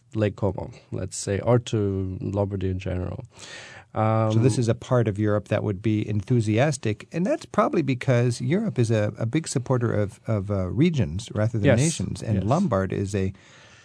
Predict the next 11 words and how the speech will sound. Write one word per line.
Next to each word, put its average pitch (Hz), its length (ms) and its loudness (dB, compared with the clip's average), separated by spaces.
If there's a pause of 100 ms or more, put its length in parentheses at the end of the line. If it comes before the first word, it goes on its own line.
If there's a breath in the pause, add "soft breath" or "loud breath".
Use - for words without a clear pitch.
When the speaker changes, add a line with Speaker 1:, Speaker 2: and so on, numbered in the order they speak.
(120)
Speaker 2:
is 117 180 2
a 117 80 4
disadvantaged 120 920 2
region. 143 440 0
I 95 40 4
mean, 104 120 2
they 113 80 2
don't 143 240 0
get 143 240 0
all 117 340 4
their 104 460 0